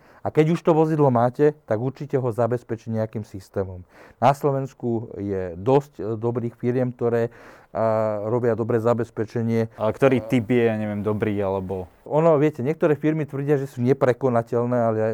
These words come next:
Speaker 1: ja vravím, že to je len, e, marketing. Všetko je prekonateľné. A dobré zabezpečenie by sme mali, a, rozlišovať hlavne pod-, podľa toho, ako dlho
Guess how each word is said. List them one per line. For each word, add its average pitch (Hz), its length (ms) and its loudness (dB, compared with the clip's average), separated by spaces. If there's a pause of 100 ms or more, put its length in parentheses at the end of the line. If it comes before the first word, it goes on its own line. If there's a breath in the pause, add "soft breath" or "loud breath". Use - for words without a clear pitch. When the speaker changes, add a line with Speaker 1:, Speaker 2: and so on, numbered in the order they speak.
(220)
Speaker 1:
ja - 80 2
vravím, 117 320 -2
že 110 80 -8
to 113 160 -2
je 110 80 0
len, 110 200 -4 (120)
e, 107 80 -6 (480 soft breath)
marketing. 117 560 0
Všetko 143 400 0
je - 0 -
prekonateľné. 117 840 -2 (580 soft breath)
A - 60 -2 (100)
dobré 147 400 4
zabezpečenie 151 640 -2
by 139 160 -4
sme 139 160 -4
mali, 135 340 0 (540 soft breath)
a, 113 320 0
rozlišovať 135 960 2
hlavne 131 320 0
pod-, 120 240 -6 (240)
podľa 131 380 -2
toho, 127 340 -4
ako 147 320 2
dlho 127 300 2